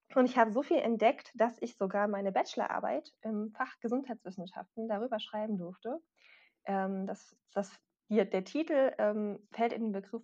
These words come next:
Primärprävention, also die Vermeidung von Krankheiten. Und, ähm, ich habe tatsächlich darüber gef-, also Literaturrecherche betrieben, habe die wissenschaftliche Literatur studiert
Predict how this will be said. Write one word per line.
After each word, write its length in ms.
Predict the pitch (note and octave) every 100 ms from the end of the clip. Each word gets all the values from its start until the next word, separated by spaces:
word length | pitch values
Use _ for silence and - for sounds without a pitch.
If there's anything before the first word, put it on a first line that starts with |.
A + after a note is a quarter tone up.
| -
Primärprävention, 1080 | - G3+ G3+ B3 - C4 C4 C4 C4 C4+
also 160 | B3 G3+
die 100 | F#3
Vermeidung 580 | - F3+ F#3+ B3 F4+ D#4
von 180 | - A#3+
Krankheiten. 760 | B3 C4 C4 F3 F3+ G#3+ C4 _ - - _ _
Und, 400 | - A3 A3 A3 A3
ähm, 360 | G3 G3 G3 -
ich 140 | A3+
habe 80 | G#3+
tatsächlich 340 | - A#3 A#3+ A#3+
darüber 240 | G#3+ F#3+
gef-, 180 | - - -
also 240 | F#3 E3+ -
Literaturrecherche 840 | F3+ F#3+ D#3+ D#4 E4+ F4+ C#4 C#4 B3+
betrieben, 580 | A#3+ - C4 C4+ C4 A3
habe 240 | G3+ G3
die 140 | G3
wissenschaftliche 600 | G3 G#3+ G3 F#3+ - F#3+ F#3
Literatur 600 | F3+ F#3+ - - D4 F#4+
studiert 600 | - C4 B3 B3+ B3+